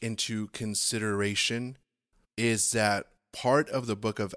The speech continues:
Acts is not written in chronological order. What does that mean?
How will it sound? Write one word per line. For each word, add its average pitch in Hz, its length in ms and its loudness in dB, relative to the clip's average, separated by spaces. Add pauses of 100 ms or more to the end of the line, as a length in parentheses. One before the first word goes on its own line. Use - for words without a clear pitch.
Acts 107 640 2
is 104 240 -4
not 107 260 0
written 107 520 -2
in 101 440 -6 (300)
chronological 101 1040 0
order. 85 420 -4 (1160)
What 104 240 0
does 107 140 2
that 101 200 0
mean? 95 300 -4